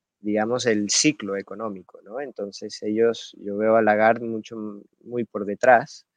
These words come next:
y creo que vamos en todos, al final vamos a tener el mismo camino.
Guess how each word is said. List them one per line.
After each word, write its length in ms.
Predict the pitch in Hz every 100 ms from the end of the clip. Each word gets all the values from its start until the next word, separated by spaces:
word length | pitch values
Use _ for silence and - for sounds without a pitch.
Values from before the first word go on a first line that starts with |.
| _ _ _ _ _ _
y 380 | 113 107 104 101
creo 300 | - 127 131
que 120 | 123 120
vamos 360 | 120 127 117
en 220 | 117 107
todos, 320 | - 120 123 123
al 160 | 107
final 320 | - 123 117
vamos 260 | 131 123 110
a 60 | 110
tener 160 | 113
el 80 | 113
mismo 320 | 113 110 110
camino. 420 | 104 101 123 90